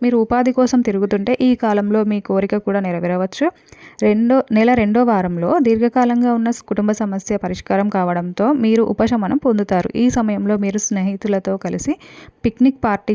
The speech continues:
చేసుకునే అవకాశాన్ని పొందుతారు. ప్రియమైన కుటుంబ సభ్యుల గొప్ప విజయం కారణంగా ఇంట్లో సంతోషకరమైన వాతావరణం ఉంటుంది. ఈ నెల మధ్యలో వ్యాపారం చేసే వారికి చాలా శుభప్రదంగా ఉంటుంది. ఈ కాలంలో మార్కెట్లో కూరుకుపోయిన వారి సొమ్ము అనుకోకుండా బయటకు వస్తే ఉపాధి కూలీలకు అదనపు ఆదాయ వనరుగా మారుతుంది.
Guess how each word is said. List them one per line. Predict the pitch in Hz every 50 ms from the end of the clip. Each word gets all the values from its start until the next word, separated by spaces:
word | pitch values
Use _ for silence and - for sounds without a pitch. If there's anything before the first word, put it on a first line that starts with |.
| - 208
చేసుకునే | 190 190 - - - 196 202
అవకాశాన్ని | - - 180 180 175 - 185 185 - 202 196 202
పొందుతారు. | - 208 208 208 208 - 220 220 269 359 - _ _ _ _ - _ _ _ _ -
ప్రియమైన | 247 240 247 247 262 269 269 262 269 269
కుటుంబ | 254 - 202 220 220 226
సభ్యుల | 214 226 202 185 202 202 202
గొప్ప | 202 - 190 - - 233
విజయం | 226 202 196 190 - 214 214 208
కారణంగా | - 202 180 180 180 180 175 180 214 262 -
ఇంట్లో | 220 196 180 - - 277
సంతోషకరమైన | 269 254 208 208 240 247 240 262 - 240 226 220 220 214 220
వాతావరణం | 208 196 180 180 - 196 196 190 180 185 190 269 330
ఉంటుంది. | 277 208 175 - 180 170 175 190 185
ఈ | - 220 208 226
నెల | 240 247 233 233
మధ్యలో | 226 208 196 180 196 190 226 254
వ్యాపారం | 233 220 208 202 - 240 240 254 247 247 247
చేసే | 233 220 - 226
వారికి | 214 214 208 208 - 233
చాలా | 220 - - 208 185 180 185 196 226
శుభప్రదంగా | 220 226 196 190 196 196 190 190 190 196 190 196
ఉంటుంది. | 202 190 214 202 240 339 - - - - - - - - _ -
ఈ | 240
కాలంలో | 220 - 208 185 185 185 185 190 320 359
మార్కెట్లో | 320 240 226 240 233 - 262 262 254 254 254 254
కూరుకుపోయిన | 247 - 233 226 226 220 - 214 - 220 220 214 214 208 214 214 240 - - - - _ -
వారి | 208 208 208 220
సొమ్ము | - - 226 214 220 226 233
అనుకోకుండా | 214 214 202 208 - 240 233 226 220 214 214
బయటకు | 190 196 180 175 - 190 - 202
వస్తే | 190 - - 240
ఉపాధి | 233 220 - 233 226 233
కూలీలకు | 233 - - 220 214 208 208 202 202 202 - 220 202 -
అదనపు | 202 185 208 208 208 - 208
ఆదాయ | 196 185 185 196 202 202
వనరుగా | 196 190 190 185 190 208 285
మారుతుంది. | 302 254 190 175 185 185 - 180 170 170 170 -